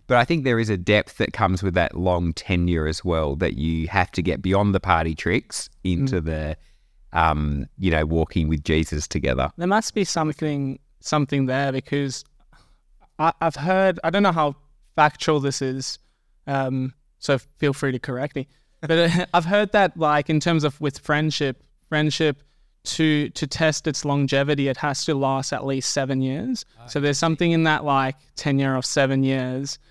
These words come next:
Speaker 2: um, that, like, you go through hardships, you go through struggles, you go through, like, mountain highs and valley lows. Um,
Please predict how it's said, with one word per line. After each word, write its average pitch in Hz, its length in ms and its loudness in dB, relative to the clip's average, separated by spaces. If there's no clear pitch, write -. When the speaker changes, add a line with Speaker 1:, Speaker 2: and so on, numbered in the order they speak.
Speaker 2:
um, 131 540 0
that, 131 560 0
like, 135 300 2
you 139 80 2
go 135 240 4
through 131 220 -2
hardships, 127 520 -2
you 131 60 -2
go 127 180 0
through 131 180 -6
struggles, 127 600 -2
you 143 80 0
go 143 240 4
through, 143 220 0
like, 131 260 0
mountain 131 380 0
highs 131 520 -2
and 127 260 -4
valley 127 300 2
lows. 127 580 -2
Um, 131 420 -2